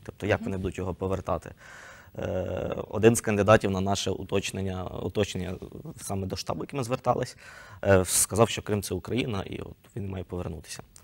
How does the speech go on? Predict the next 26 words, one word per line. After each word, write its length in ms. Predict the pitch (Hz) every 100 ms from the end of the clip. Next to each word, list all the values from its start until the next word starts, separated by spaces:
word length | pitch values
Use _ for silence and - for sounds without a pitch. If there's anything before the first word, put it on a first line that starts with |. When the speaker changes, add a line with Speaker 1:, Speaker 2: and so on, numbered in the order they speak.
| -
Speaker 1:
Тобто 240 | - - 95
це 140 | 101
ду-, 180 | 92 98
дуже 260 | 104 101
просто. 340 | 95 90 - 95
Насправді, 380 | 90 - 117 95
хоча 240 | - 98
ми 120 | 98
розуміємо, 440 | 95 98 110 101 92
що 140 | -
це 160 | - 95
якраз 380 | - 98 92 -
і 80 | 101
є 260 | 95 90 - - - -
одна 200 | 92 98
з 60 |
основних 280 | - 104 95
функцій 240 | 98 92 -
президента, 500 | - 95 120 156 117
ці 140 | -
зов-, 280 | 90 92 98
зовнішні 640 | 98 98 92 - 98 98
виклики, 440 | 101 120 131 - 87
і 280 | - - - - - - -
пр-, 100 | 101
президент 420 | - 104 101 120